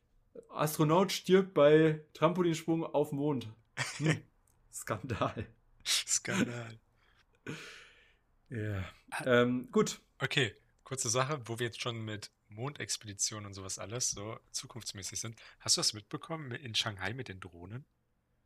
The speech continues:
Speaker 1: Nee.
Speaker 2: Da ist so, also es ist wohl, als ich das jetzt gegoogelt hab,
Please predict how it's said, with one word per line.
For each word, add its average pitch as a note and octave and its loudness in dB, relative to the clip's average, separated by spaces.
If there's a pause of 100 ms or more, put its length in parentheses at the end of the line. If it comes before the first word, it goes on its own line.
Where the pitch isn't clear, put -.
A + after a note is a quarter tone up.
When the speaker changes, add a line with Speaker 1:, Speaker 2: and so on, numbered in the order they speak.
(640)
Speaker 1:
Nee. F#2 -6
Speaker 2:
Da G#2 -4
ist A#2+ 2
so, B2+ -2 (120)
also A2+ -6
es - -4
ist - -2
wohl, D3+ -4
als G#2+ -8
ich A2+ -2
das - -4
jetzt - -6
gegoogelt A2+ -6
hab, B2+ -4